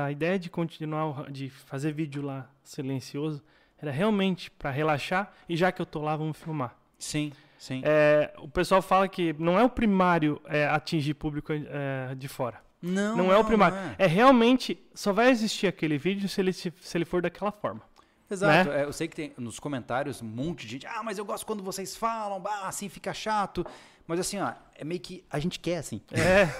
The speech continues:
Speaker 2: <laughs> A gente, a gente cansa de falar o tempo todo, a gente só quer
Speaker 1: Exato.
Speaker 2: ligar uma câmera e, sei lá, cortar lenha,
Speaker 1: É.
Speaker 2: entendeu? Então, é, tá sendo uma experiência muito legal pra gente, é muito agradável fazer esse
Speaker 1: Eu
Speaker 2: tipo
Speaker 1: curto,
Speaker 2: de vídeo,
Speaker 1: eu curto. A gente
Speaker 2: né?
Speaker 1: vai lá sempre no domingo de madrugada fazer, começar,
Speaker 2: É,
Speaker 1: né?
Speaker 2: exato. Então, se vocês quiserem conferir, tá lá também,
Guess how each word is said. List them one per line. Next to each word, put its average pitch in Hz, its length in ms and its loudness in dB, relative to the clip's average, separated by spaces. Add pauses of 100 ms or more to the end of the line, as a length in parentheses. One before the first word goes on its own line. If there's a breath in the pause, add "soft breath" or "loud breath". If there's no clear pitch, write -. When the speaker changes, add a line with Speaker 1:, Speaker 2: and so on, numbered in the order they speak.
(160)
Speaker 2:
<laughs> - 260 -10
A 160 100 -2
gente, 170 380 -6
a 147 80 0
gente - 180 -6
cansa 196 320 0
de 135 100 -8
falar 117 260 -2
o 113 60 0
tempo 110 220 -12
todo, 165 180 -4
a 147 40 -2
gente 131 140 -8
só 143 100 0
quer 123 80 -2
Speaker 1:
Exato. 135 140 2
Speaker 2:
ligar 165 180 0
uma 143 120 2
câmera 180 380 -4
e, 175 100 -2
sei 165 140 -8
lá, 151 140 -6
cortar 131 320 -6
lenha, 123 400 -2 (100)
Speaker 1:
É. 139 80 -2
Speaker 2:
entendeu? 120 400 -4 (480 soft breath)
Então, 139 600 -4 (240)
é, 127 280 -2
tá - 140 -8
sendo 208 140 -2
uma 202 100 -4
experiência 160 360 -10
muito 151 160 -12
legal 131 240 -6
pra 117 120 -10
gente, 135 360 -12
é 120 60 -14
muito 131 240 -6
agradável 113 560 -4
fazer 104 220 -10
esse 123 80 -10
Speaker 1:
Eu 139 40 -4
Speaker 2:
tipo - 120 -8
Speaker 1:
curto, 175 180 4
Speaker 2:
de 110 60 -6
vídeo, - 160 -10
Speaker 1:
eu 139 40 -10
curto. - 80 -6
A 160 40 2
gente 180 100 0
Speaker 2:
né? 190 60 -2
Speaker 1:
vai 190 100 6
lá 185 140 6
sempre 196 260 -2
no 190 140 -2
domingo 170 440 0
de 156 80 -6
madrugada 151 540 0
fazer, 147 260 -6
começar, 120 440 2
Speaker 2:
É, - 20 2
Speaker 1:
né? - 60 2
Speaker 2:
exato. 113 400 0
Então, 131 260 -4
se - 120 -8
vocês 135 200 -6
quiserem 131 320 -4
conferir, 117 380 -6
tá - 100 -6
lá 117 80 -4
também, 113 340 -8